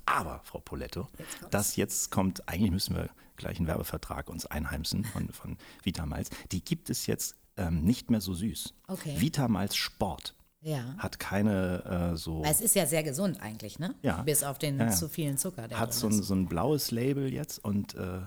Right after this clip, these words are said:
Speaker 1: hat auch natürlich, ist kalorienreduziert. Es schmeckt wirklich, wirklich gut. Also wer Bock hat auf diesen Malzbier-Geschmack, aber halt gegen die Süße im Alter jetzt nicht mehr so ankommt,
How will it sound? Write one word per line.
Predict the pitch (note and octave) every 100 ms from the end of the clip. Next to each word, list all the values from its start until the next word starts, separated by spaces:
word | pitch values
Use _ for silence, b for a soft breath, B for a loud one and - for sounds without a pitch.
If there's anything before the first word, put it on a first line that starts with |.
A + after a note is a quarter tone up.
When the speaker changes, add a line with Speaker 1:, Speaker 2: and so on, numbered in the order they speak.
| -
Speaker 1:
hat | G#2 -
auch | F#2
natürlich, | F#2+ - F#2 F2+ -
ist | F2 -
kalorienreduziert. | - E2+ E2+ B2 C3+ B2+ - - C3+ -
Es | - -
schmeckt | G3+ - -
wirklich, | A2+ A#2 G#2+ - - - -
wirklich | A#2 A2+ -
gut. | F#2+
Also | F#2 F#2+
wer | A2 C#3+
Bock | A2+ G2 E3 -
hat | D3
auf | A2+ -
diesen | A#2 G#2+
Malzbier-Geschmack, | F#2+ C3+ - C3+ B2+ C3 - - - A2 - A2+ E3 -
aber | A#2+ B2+ A#2
halt | A#2+ A2+ - -
gegen | B2 G#2+
die | G#2
Süße | F#2 F#3+ G3 B2 G2 F2+ -
im | G#2 F#2 -
Alter | G#2 A2+ G2+
jetzt | G2 A#2
nicht | G#2+
mehr | F#2
so |
ankommt, | G2+ C#3+ A2+ A2+